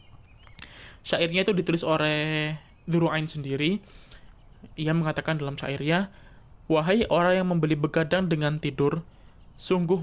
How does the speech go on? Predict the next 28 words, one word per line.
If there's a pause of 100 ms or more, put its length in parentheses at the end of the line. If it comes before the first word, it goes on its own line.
bahagia (160)
orang
yang (160)
tidur
dalam
ketenangan. (560)
Kendati
himyar
ingkar
dan
berkhianat, (720)
ada
ampunan
Allah
bagi (160)
Dzur'ain." (640)
Jadi, (160)
Dzur'ain
ini
seakan-akan
sudah
tahu
kalau (720)
si
Amru
ini
bakal
bunuh